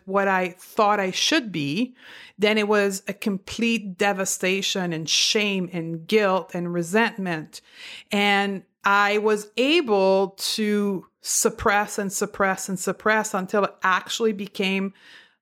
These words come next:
almost like a bomb inside of me,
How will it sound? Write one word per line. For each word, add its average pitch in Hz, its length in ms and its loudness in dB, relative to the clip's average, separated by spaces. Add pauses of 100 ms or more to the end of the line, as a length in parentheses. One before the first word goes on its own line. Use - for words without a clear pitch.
(120)
almost 311 360 2
like 220 160 0
a 190 60 2
bomb 165 600 2
inside 180 440 -4
of 160 120 -4
me, 165 260 -10